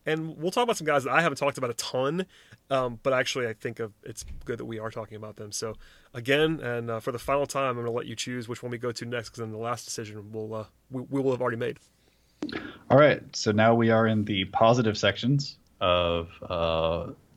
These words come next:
Speaker 2: of the camps of what are the Hawks do, you know, at right now. So
Speaker 1: It's
Speaker 2: we
Speaker 1: ba-,
Speaker 2: will
Speaker 1: it's
Speaker 2: go
Speaker 1: basically, if, if you love the Hawks core already, this is the, this is,
Speaker 2: Yeah,
Speaker 1: this is
Speaker 2: this
Speaker 1: what
Speaker 2: is
Speaker 1: you want.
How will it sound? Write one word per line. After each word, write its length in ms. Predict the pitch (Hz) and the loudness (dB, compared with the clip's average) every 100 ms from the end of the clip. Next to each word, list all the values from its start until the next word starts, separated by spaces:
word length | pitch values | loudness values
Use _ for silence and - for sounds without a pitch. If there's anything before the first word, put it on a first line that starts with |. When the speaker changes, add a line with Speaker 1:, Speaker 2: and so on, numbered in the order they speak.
| - | 2
Speaker 2:
of 440 | 92 90 85 85 - - - | 6 8 6 0 -12 -20 -8
the 580 | 87 85 85 85 82 87 - _ _ _ _ _ _ _ | -4 -4 -4 -4 -4 -8 -14 _ _ _ _ _ _ _
camps 460 | - - 90 85 - | -2 2 4 2 -4
of 300 | - 92 85 | 0 0 0
what 240 | 87 85 | 2 4
are 80 | 82 | 4
the 120 | 87 | 2
Hawks 360 | 85 90 87 - | 0 0 0 -2
do, 120 | - - - | -6 -8 -8
you 80 | - | -2
know, 180 | 82 85 | 0 2
at 240 | 87 87 | 2 4
right 160 | 85 85 | 4 2
now. 320 | 87 101 139 - | 4 4 2 0
So 280 | - 98 101 | 2 6 6
Speaker 1:
It's 80 | |
Speaker 2:
we 120 | 92 156 | 8 8
Speaker 1:
ba-, 60 | |
Speaker 2:
will 60 | 113 | 8
Speaker 1:
it's 80 | 113 | 8
Speaker 2:
go 80 | - | 8
Speaker 1:
basically, 280 | - 170 | 8 6
if, 120 | 160 - | 4 2
if 200 | 143 170 | -2 2
you 120 | 143 | 6
love 200 | 143 156 | 6 6
the 100 | 147 | 4
Hawks 280 | 143 139 - | 4 2 0
core 220 | 156 139 | 2 2
already, 340 | 131 123 113 | 4 2 0
this 220 | 107 123 | -4 -6
is 120 | 123 113 | -6 -6
the, 220 | 117 113 | -4 -4
this 140 | 127 117 | -6 -10
is, 180 | 117 110 | -10 2
Speaker 2:
Yeah, 0 | |
Speaker 1:
this 100 | 107 | 4
is 60 | |
Speaker 2:
this 100 | 104 | 6
Speaker 1:
what 60 | - | 2
Speaker 2:
is 60 | 113 | -2
Speaker 1:
you 80 | |
want. 160 | 117 107 | -8 -10